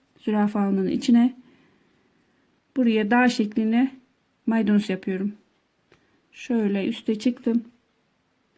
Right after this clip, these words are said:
Arkadaşlar şuraya tekrar batıyorum. Kiprik yaptım bir tane.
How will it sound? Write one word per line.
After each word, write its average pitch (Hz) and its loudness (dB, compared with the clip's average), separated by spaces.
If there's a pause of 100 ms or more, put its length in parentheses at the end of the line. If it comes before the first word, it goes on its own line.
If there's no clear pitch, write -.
Arkadaşlar 208 -6
şuraya 214 -2 (220)
tekrar 214 -4 (460)
batıyorum. 233 0 (2500)
Kiprik 208 -6
yaptım 190 -6
bir 202 -6
tane. 208 -2